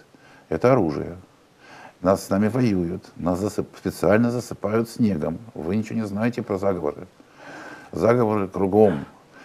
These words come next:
А вот, это враги". Потом снег растает. Человек скажет: "Ну, вот снег растает". Говорит: "Нет.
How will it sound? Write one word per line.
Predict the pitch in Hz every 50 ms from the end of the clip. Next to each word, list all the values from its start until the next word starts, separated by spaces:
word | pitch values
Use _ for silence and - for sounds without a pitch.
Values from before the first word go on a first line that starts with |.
| - - - - - - _
А | - - 95 92
вот, | 92 98 98 90 82 - - - -
это | - 107 107 - 110 98
враги". | 101 110 117 110 107 98 85 73 71 69 - - - - - -
Потом | 101 151 180 175
снег | - - 123 120 -
растает. | 120 98 - - 78 71 76 71 67 -
Человек | - - - -
скажет: | - - 90 80 - -
"Ну, | - 151
вот | 165
снег | - - 156 151 -
растает". | 117 95 - - - 76 78 80 76 _ _ - - - - - - - -
Говорит: | - 82 - -
"Нет. | 80 80 82 80 76 71 65 64 64